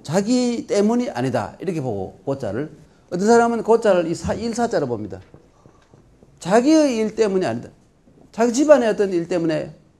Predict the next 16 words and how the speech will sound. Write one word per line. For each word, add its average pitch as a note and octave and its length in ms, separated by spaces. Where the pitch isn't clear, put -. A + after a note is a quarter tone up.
하는 D3 160
게 C#3+ 80
아니라 D3 440
공적인 E3+ 540
일, A#2+ 160
국가를 D#3 440
위해서 G#2+ 380
있는 D#3 240
힘을 C#3+ 200
다하는 G#2+ 300
상황이다. F2+ 520
이겁니다. A2+ 360
이게 D#3 340
유기가 C3+ 460
그런 F3 240
상황이다. F#2+ 600